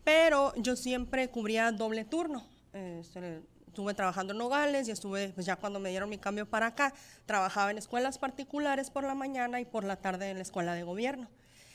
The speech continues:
Eh, pero cuando ya, pues, estábamos queriendo embarazarnos, pues ya no había tiempo para, para cubrir el doble turno. Se dejaron venir que no era un solo bebé, eran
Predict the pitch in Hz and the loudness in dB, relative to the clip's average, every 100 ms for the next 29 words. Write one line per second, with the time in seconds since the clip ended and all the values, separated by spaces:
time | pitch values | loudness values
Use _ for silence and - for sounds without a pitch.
0 | - - 226 226 220 220 214 214 208 202 | -20 -2 2 4 6 4 4 2 0 -4
1 | - - 311 311 294 277 277 - 233 220 | -2 6 8 8 6 4 -2 2 2 4
2 | 214 208 202 202 202 202 208 214 202 208 | 0 0 2 4 4 4 4 2 0 -4
3 | - - - - _ _ _ _ 180 190 | -4 -12 -20 -20 _ _ _ _ -8 0
4 | 190 185 196 202 190 - 196 190 202 220 | 6 6 6 0 -4 -2 0 0 -2 -4
5 | 226 233 233 277 240 247 240 202 185 190 | -2 -2 0 -2 -2 -6 -8 -8 -2 0
6 | 185 190 185 190 185 185 185 175 185 180 | 2 0 0 0 -2 -2 -4 -4 -4 -4
7 | 160 147 - - - _ - _ _ 208 | -4 -6 -14 -20 -20 _ -20 _ _ 2
8 | 190 220 214 208 208 196 190 185 302 320 | 2 0 0 0 0 0 -2 -2 0 0
9 | 269 240 226 - 180 165 175 180 170 185 | 0 -2 -4 -8 -12 -10 -6 -4 -4 -2
10 | 185 196 185 180 175 190 185 180 180 180 | -2 -2 -4 -4 -4 -4 0 0 0 2
11 | 175 185 175 165 160 156 208 247 220 185 | 0 -2 -4 -4 -4 -2 0 2 2 0
12 | 175 | -4